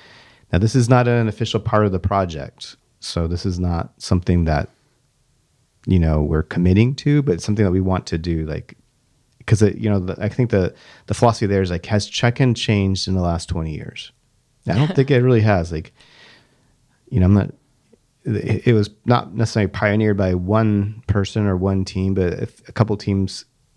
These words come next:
uh, back in those days were kinda doing things a certain way, and everybody just kind of has built off of that and slightly appro-, improved it over the years.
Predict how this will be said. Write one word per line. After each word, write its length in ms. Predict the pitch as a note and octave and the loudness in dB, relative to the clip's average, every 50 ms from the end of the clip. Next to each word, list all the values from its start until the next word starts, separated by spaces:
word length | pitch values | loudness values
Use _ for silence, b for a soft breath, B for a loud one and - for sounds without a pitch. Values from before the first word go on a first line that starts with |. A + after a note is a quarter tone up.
| _ - - | _ -8 -6
uh, 120 | G#2+ G2+ G2 - | -6 -6 -6 -4
back 260 | - G2+ F#2+ F#2+ - _ - | -4 -4 -4 -4 -6 _ -2
in 140 | - G#2 G2+ | 2 4 4
those 320 | F#2+ F2+ F#2 F2+ F#2 F#2 | 4 2 2 -2 -2 -2
days 440 | - F#2 F#2 F#2+ F2+ F#2 G2+ - - | -2 0 0 0 -2 -6 -10 -8 -6
were 80 | - | -6
kinda 300 | F#2+ - - G2+ G2 F#2+ | -2 0 2 2 2 2
doing 280 | F2 F#2 F#2+ F#2 F#2 F2+ | 0 0 0 0 -2 -2
things 260 | - G2 F#2+ F#2 F#2 | -2 -2 -2 -2 -4
a 60 | F#2+ | -6
certain 300 | F2+ - G2+ - - - | -6 -6 -6 -6 -4 -4
way, 300 | F2+ F2 E2+ F2+ G2 G#2 | -4 -4 -2 -2 0 0
and 140 | G2 F2 F2 | 0 -2 -2
everybody 280 | E2+ F2 F2+ F2 F#2 F2+ | -4 -4 -4 -4 -4 -4
just 220 | F2+ F2 - - | -4 -6 -8 -10
kind 220 | - - F#2 F#2 F2+ | -4 0 2 4 4
of 80 | F2 | 2
has 120 | - F2+ E2+ | 0 -4 -4
built 280 | - - F#2 F#2+ - | -4 -4 -4 -2 -2
off 200 | - D#2+ D#2+ - | -4 -6 -4 -4
of 80 | - G2 | -2 0
that 160 | G#2 G#2+ G#2+ | 0 0 0
and 120 | G2+ F2+ E2 | 0 -4 -6
slightly 340 | - - - E2 - F2+ E2+ | -6 -6 -6 -4 -4 -4 -6
appro-, 300 | - - D2 D#2 E2+ - - | -4 0 2 2 2 2 2
improved 360 | - - - - E2 F2+ F#2+ | 0 0 2 2 2 4 4
it 120 | G#2+ G#2 | 4 4
over 200 | A2+ A2 A2+ A#2 | 4 2 0 0
the 160 | A#2+ B2 B2+ B2+ | 0 0 2 2
years. 360 | C3 C3+ C#3 C#3 C#3 - | 2 2 0 0 -2 -6